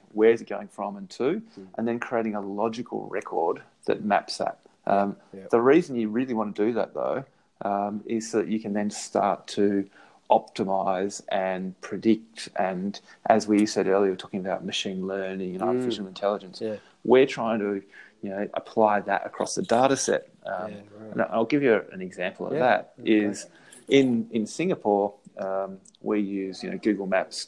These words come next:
Speaker 1: to build our, our routes,
Speaker 2: Mm-hmm.
Speaker 1: um, for whether it be for a truck or whether it be for a bicycle. But, um, bikes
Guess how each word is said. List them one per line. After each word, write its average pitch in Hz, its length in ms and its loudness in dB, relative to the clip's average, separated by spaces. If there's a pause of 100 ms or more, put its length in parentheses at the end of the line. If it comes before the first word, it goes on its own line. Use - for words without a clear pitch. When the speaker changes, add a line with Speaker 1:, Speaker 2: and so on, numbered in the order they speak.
Speaker 1:
to 92 400 -4
build 95 240 0
our, 90 240 -4 (120)
our 90 140 -4
routes, 117 500 2 (120)
Speaker 2:
Mm-hmm. 104 140 -2
Speaker 1:
um, 95 480 4 (280)
for 98 340 0
whether 98 160 0
it - 80 -4
be 92 100 0
for 85 140 -10
a 76 60 -10
truck - 440 -2
or 101 80 -6
whether 95 180 -6
it - 100 -14
be 90 140 -12
for 95 440 -8
a - 60 -18
bicycle. 127 600 -8 (560)
But, 120 320 4 (300)
um, 110 440 -4 (840)
bikes - 440 0